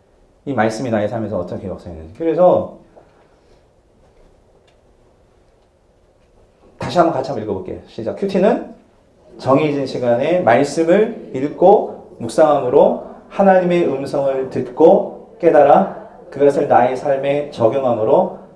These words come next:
하나님을 알아가는 교제이고 사귐입니다. 여러분, 이거를 제가 이제 그 퍼포먼스로 보여드리면 이거. 내가 아침에 이제 성경을 펴고 말씀을 읽어요. 읽는단 말이에요. 읽고 그걸 묵상을 해요. 묵상은 생각하는 거거든요. 생각을 해요. 그래가지고 하나님의 음성을 들었어요.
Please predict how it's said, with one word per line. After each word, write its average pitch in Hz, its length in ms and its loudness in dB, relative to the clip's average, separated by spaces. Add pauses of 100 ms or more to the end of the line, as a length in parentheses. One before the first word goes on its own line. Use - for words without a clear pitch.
하나님을 165 500 2
알아가는 117 540 -2
교제이고 110 560 -4
사귐입니다. 110 720 -10
여러분, 170 260 4
이거를 220 280 6
제가 160 300 4
이제 131 280 -6
그 104 420 -10 (540)
퍼포먼스로 196 560 -2
보여드리면 123 340 -8
이거. 113 100 -6
내가 143 180 2
아침에 151 280 2
이제 143 100 -6
성경을 180 360 0
펴고 - 240 0
말씀을 104 380 -6
읽어요. 98 320 -4 (1080)
읽는단 107 320 -6
말이에요. 110 220 -10
읽고 131 380 -4 (840)
그걸 113 200 -6
묵상을 107 520 -4
해요. 90 160 -8 (360)
묵상은 117 320 -8
생각하는 196 520 0
거거든요. 117 440 -8 (200)
생각을 120 440 -8
해요. 90 200 -8
그래가지고 123 320 -4
하나님의 156 280 0
음성을 120 220 -10
들었어요. - 480 -8